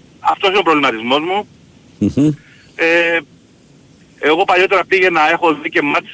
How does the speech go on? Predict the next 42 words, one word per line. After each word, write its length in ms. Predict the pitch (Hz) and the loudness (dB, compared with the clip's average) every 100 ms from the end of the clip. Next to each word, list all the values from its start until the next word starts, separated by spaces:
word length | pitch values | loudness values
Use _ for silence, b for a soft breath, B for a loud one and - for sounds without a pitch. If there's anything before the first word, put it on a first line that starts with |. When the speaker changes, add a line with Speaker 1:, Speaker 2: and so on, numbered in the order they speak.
| - - - _ - | -20 -20 -20 _ -12
Speaker 1:
με 240 | 127 123 117 - - - - _ _ | -4 -2 -4 -8 -20 -20 -20 _ _
αντίπαλες, 760 | - 123 120 113 131 117 104 - | -4 -4 -2 -2 -2 -2 -4 -6
ο 320 | 101 101 87 - | -8 -8 -10 -6
φιλάθλους 380 | 110 123 120 | -2 -2 -4
στην 120 | 101 107 | -12 -10
Κερκίδα, 400 | 101 135 123 107 | -8 -6 -6 -4
στο 120 | 107 | 0
άκα, 380 | 123 131 113 107 - - | 0 0 -2 -4 -10 -4
Παναθηναϊκό, 500 | 107 104 101 95 123 | -4 -4 -6 -4 -6
Ολυμπιακό. 600 | 107 - - 113 170 - - _ _ _ _ _ - - B B B - | -6 -8 -10 -4 -4 -4 -12 _ _ _ _ _ -20 -20 B B B -6
Θυμάμαι 380 | 147 151 180 | 0 2 2
που 340 | 156 151 147 131 | 0 2 2 2
περνούσαμε 460 | 143 147 160 160 147 | -2 -2 -2 -2 -2
με 80 | |
το 120 | 135 131 | -2 -2
τρένο 320 | 139 147 147 | 0 0 0
και 100 | 127 | 0
μας 120 | 123 | 0
λέγανε, 180 | 139 143 | 0 -2
εγώ 80 | 135 | -2
είμαι 100 | 143 | -2
και 60 | |
από 100 | 139 | -2
επαρχία, 500 | 127 123 - 139 131 | -2 -4 -4 -2 2
από 160 | 110 - | 0 -2
Χανιά, 420 | 120 113 120 123 | -4 -2 -2 -2
και 160 | 113 107 - | -4 -10 -16
μου 100 | 120 | -12
λέγανε, 300 | 135 139 131 113 | -6 -4 -6 -4
«Τώρα», 240 | 147 151 | 0 0
μου 60 | 139 | 0
λέγανε, 200 | 156 165 | -2 -2
«περάσουμε 280 | 139 147 160 | -2 -2 -4
από 80 | 139 | -6
τα 60 | |
Πευκάκια, 460 | 131 123 - 165 143 - | -8 -10 -4 -4 -4 -6
σκύψε, 260 | 156 - | -8 -8
μας 140 | 135 131 | -10 -8
περνάνε, 420 | 131 143 156 147 - | -6 -4 -2 -4 -6
μας 120 | 120 | -12
πετάνε 340 | 127 143 156 | -6 -4 -2
αεκτζίδες». 480 | 147 113 113 139 117 | -2 -4 -6 -10 -10